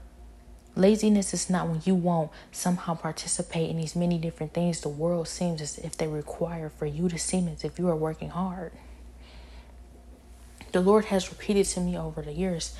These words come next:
"You may seem as if you are working harder, but you are not working smarter." And just because you are doing a lot more doesn't mean you are getting a lot more done. These people,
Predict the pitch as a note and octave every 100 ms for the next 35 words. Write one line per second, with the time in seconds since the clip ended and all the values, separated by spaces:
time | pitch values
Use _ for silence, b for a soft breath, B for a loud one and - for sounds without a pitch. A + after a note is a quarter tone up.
0 | B B B B B - C4 C4 A#3 G#3+
1 | G#3 G3 F3 E3 - F#3+ E3+ E3 D#3 D#3
2 | - G3 G3 F3 E3 - A3 E3 F3+ F3+
3 | D#3 - D#3+ - E3 G3 A#3+ D#3+ - B
4 | B B B B B B - - - -
5 | - - - - - - - - - B
6 | B B - F#3+ A3+ - G#3+ G3+ G3+ F#3
7 | D#3+ F#3+ G3 F3 E3 E3 F3 G#3 F#3+ E3+
8 | E3+ E3+ E3+ E3+ D#3+ E3 E3+ D#3 D#3+ D#3+
9 | E3+ D#3+ D3+ A3 A3 C#3+ - - - -
10 | - B B B B B B - - -
11 | - - - - - - - - - -
12 | - - - - - - - - - -
13 | G#3+ G#3+ G#3 - F3+ - -